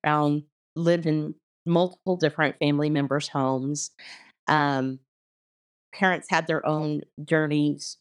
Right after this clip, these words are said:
with struggles and things like that. And so, um, was born a twin. I, s-,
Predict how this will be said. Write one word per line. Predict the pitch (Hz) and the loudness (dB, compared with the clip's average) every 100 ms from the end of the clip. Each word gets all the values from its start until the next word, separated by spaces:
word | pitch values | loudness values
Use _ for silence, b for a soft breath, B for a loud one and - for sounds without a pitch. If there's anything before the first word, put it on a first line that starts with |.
| _ - | _ -2
with | 147 | -2
struggles | - - 143 139 131 139 | 2 2 2 2 -2 -2
and | 139 | -2
things | 143 147 143 | 0 0 0
like | 135 | 0
that. | 147 131 131 | 2 2 2
And | 135 143 | -2 -4
so, | - 147 139 143 B B B | 0 0 0 -4 B B B
um, | 139 143 131 127 127 - | 2 4 2 -2 -8 -2
was | 165 160 | -2 0
born | 175 175 190 226 - | 0 2 0 -2 -2
a | 165 | -2
twin. | - 220 185 208 262 | 0 0 2 2 2
I, | 151 | 0
s-, | 151 - | -2 -6